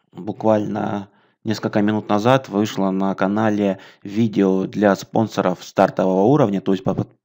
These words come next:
то есть по подписке за сто пятьдесят рублей. В этом видео я рассказал о том, как настроить фильтры для товаров для интернет-магазина, то есть сайта, который сделан на системе WordPress, а именно с использованием плагина WooCommerce.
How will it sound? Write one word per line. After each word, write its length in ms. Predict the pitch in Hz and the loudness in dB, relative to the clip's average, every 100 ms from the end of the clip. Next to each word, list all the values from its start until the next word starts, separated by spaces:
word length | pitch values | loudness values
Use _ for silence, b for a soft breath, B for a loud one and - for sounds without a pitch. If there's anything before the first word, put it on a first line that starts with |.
| _ | _
то 100 | 104 | 0
есть 120 | 95 | 2
по 80 | 98 | 0
подписке 520 | 98 - - - - | -2 -4 -4 -8 -4
за 200 | 95 98 | 2 2
сто 200 | 90 107 | 2 -2
пятьдесят 300 | - - 85 92 | -2 -4 -4 -4
рублей. 400 | 92 135 156 - B B | 0 0 0 -2 B B
В 160 | - | -2
этом 200 | 123 135 | 2 4
видео 280 | 131 143 110 | 4 6 8
я 100 | 101 | 8
рассказал 440 | 104 - 107 120 | 6 2 4 4
о 60 | 104 | 4
том, 200 | 131 127 | 4 0
как 320 | - 110 104 | 4 4 4
настроить 600 | 101 95 - 113 113 101 | -2 -4 0 4 4 2
фильтры 420 | - 110 - 92 | 0 -4 -2 -4
для 280 | 98 107 123 | -2 2 4
товаров 500 | 120 101 117 131 117 - _ _ - | 4 4 6 6 4 0 _ _ -18
для 460 | 113 104 101 98 | -2 4 6 6
интернет-магазина, 840 | 95 104 104 104 101 113 165 135 | 2 0 0 0 0 2 2 0
то 120 | - 104 | -2 -4
есть 120 | - | 0
сайта, 320 | 143 151 101 | 2 2 -2
который 320 | 104 - 95 | -4 0 0
сделан 320 | 95 120 120 | 0 2 2
на 80 | 104 | 0
системе 440 | - - - 101 95 | -6 -6 0 0 2
WordPress, 500 | 101 - 160 151 104 | -2 -2 -2 0 0
а 40 | |
именно 300 | 104 104 98 | 0 0 -4
с 60 | 98 | -6
использованием 680 | - 104 98 104 104 101 | -2 0 0 -2 -2 -2
плагина 380 | 101 101 98 98 | 4 4 4 0
WooCommerce. 580 | 95 101 - 165 160 | 0 0 2 4 2